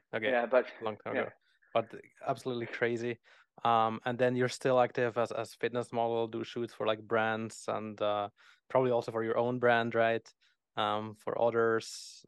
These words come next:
Speaker 1: Th-, could, could you, you could probably make a living of fitness modeling,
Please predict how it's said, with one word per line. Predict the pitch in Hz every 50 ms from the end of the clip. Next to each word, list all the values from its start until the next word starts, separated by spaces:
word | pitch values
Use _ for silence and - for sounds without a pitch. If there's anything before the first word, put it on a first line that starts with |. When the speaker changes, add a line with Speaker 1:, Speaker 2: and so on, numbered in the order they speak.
| _ _ _ _ _ _ _ _ _ _ _ _ _ _ -
Speaker 1:
Th-, | - 127 - - _ -
could, | - - - -
could | - - 170 170 202
you, | 196 185 165 156 - _ _ _ -
you | 131 131 131
could | - 190 208 208
probably | - 240 170 131
make | 117 113 110 -
a | 117
living | 113 117 135 135 117
of | 110 104 -
fitness | - - - 131 127 143 131 - - -
modeling, | 127 113 107 104 101 101 101